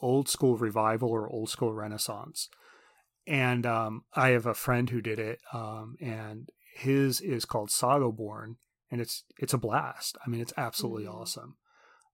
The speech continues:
Speaker 1: Um, and I've done a little bit of writing for him on that one, uh, which has been fun, but, um, yeah, so you can do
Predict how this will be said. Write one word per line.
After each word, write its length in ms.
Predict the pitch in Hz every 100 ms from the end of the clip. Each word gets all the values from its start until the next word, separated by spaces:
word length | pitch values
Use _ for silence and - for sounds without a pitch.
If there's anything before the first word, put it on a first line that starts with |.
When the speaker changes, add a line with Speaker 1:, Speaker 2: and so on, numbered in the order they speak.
| -
Speaker 1:
Um, 480 | 151 117 113 110 156
and 120 | 135
I've 120 | 120
done 160 | 120 120
a 80 | 113
little 220 | 117 120
bit 140 | 110
of 60 | 104
writing 340 | 104 110 107
for 260 | 107 - 107
him 100 | 110
on 160 | 107 107
that 220 | 104 -
one, 260 | 113 110 107 _ _ _ -
uh, 300 | 180 120 113
which 220 | 120 127 -
has 100 | -
been 140 | 117
fun, 380 | - 107 104 107
but, 200 | 104 107 - _ _ _ _ _ _ _ -
um, 480 | 123 110 107 107 107 _ _ _ _ _ _ -
yeah, 280 | 120 110 113
so 640 | - - 117 113 110 107 _ _ _ -
you 280 | 127 165
can 260 | 175 160 135
do 420 | 117 113 110 117